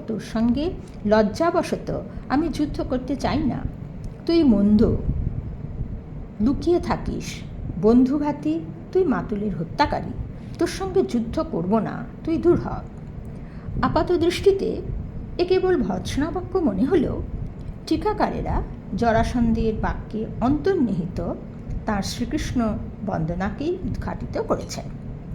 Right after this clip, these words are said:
জরাসন্ধ শ্রীকৃষ্ণকে পুরুষাধম বলার মধ্য দিয়ে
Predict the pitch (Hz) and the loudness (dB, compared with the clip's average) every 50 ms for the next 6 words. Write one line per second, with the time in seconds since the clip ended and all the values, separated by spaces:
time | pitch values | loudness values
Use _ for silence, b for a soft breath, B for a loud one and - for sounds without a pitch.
0 | - - - - - - - - - - 202 269 277 311 381 392 - 415 427 415 | -10 -10 -10 -12 -12 -12 -12 -14 -8 -2 2 4 4 6 4 2 2 -2 -2 -2
1 | 392 - 220 - 320 - - - - - - - - 330 330 330 359 - - 339 | -2 -2 -2 -2 -4 -6 -8 -14 -14 -14 -14 -4 -4 -4 -2 -2 -2 -4 -2 -6
2 | 339 - 311 302 302 - 240 202 208 247 226 277 285 277 277 330 359 359 285 226 | -4 -2 -2 -2 -2 -2 -2 0 0 0 0 0 -2 -2 -2 -2 0 0 0 2
3 | 226 208 190 180 165 156 151 - - 381 381 285 247 - 151 202 | 2 2 0 0 0 -2 -2 0 0 0 2 2 0 0 0 -2